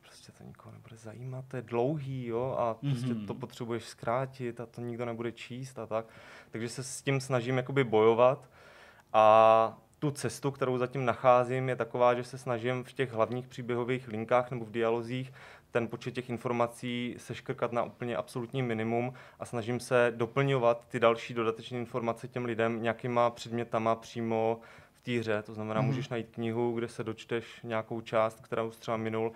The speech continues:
Speaker 1: nacházíš třeba dopisy některých postav, který doplňují to, co se tam vlastně dělo, a tímhle s tím způsobem získáváš ten dodatečný obraz, třeba i těch dějin, ale zároveň i toho příběhu jako takovýho. A zároveň hlavní postavy si vlastně vedou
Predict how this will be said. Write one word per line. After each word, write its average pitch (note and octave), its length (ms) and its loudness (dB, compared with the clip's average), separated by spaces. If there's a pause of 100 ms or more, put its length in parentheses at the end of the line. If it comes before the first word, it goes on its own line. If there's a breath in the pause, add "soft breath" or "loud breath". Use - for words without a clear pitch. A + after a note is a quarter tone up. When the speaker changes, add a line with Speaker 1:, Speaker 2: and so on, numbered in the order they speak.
(240 loud breath)
Speaker 1:
nacházíš A2+ 480 -4
třeba A#2+ 180 0
dopisy A#2+ 500 -4
některých A2+ 420 -6
postav, A#2 460 -2
který A2+ 260 -10
doplňují A2+ 500 -2
to, A#2 120 -8
co A2 140 -18
se G#2+ 160 -16
tam A2 160 -2
vlastně A2 300 -8
dělo, A2+ 320 2 (460 loud breath)
a A2 260 6 (120)
tímhle A#2 280 -2
s - 80 -12
tím B2+ 140 -6
způsobem A#2 600 -2 (400 soft breath)
získáváš A#2+ 720 6
ten B2 400 0 (160)
dodatečný A#2+ 560 4
obraz, A2+ 440 4
třeba A#2 240 -4
i G#2 60 2
těch C3 220 -2
dějin, A#2+ 340 4
ale A2+ 160 4
zároveň A#2 360 6
i - 40 -8
toho B2+ 180 -2
příběhu A#2+ 420 -4
jako B2+ 180 -2
takovýho. A#2+ 580 -4 (680 soft breath)
A A2+ 80 0
zároveň A2+ 520 4 (100)
hlavní A#2+ 280 -2
postavy A#2 400 -2
si B2 140 -8
vlastně A2+ 340 -4
vedou A#2 460 4